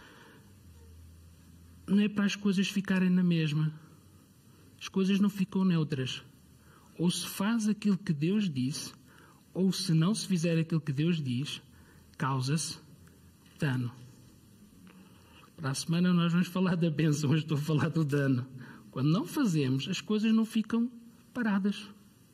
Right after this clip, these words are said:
Causamos dano. E Deus está a dizer hoje aqui a cada um de nós, para nós estarmos atentos. Quando Ele fala algo específico à nossa vida,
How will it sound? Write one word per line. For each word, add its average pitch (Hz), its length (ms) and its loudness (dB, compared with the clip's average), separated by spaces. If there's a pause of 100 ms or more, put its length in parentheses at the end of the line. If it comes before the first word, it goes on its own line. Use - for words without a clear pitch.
(1300)
Causamos 147 480 0
dano. 113 260 -6 (1080)
E 123 100 -4
Deus 151 200 2
está 151 160 -2
a - 20 0
dizer 139 340 -2
hoje 139 220 0
aqui 147 240 -4
a 147 120 -6
cada 147 180 -2
um 165 100 0
de 160 80 -2
nós, 117 460 -4 (760)
para 127 180 -2
nós 131 220 -2
estarmos 135 320 -2
atentos. 123 540 -4 (800)
Quando 131 240 -2
Ele 147 160 0
fala 143 440 -2
algo 131 240 -2
específico - 600 -6
à 120 40 -2
nossa 131 320 -4
vida, 120 380 -6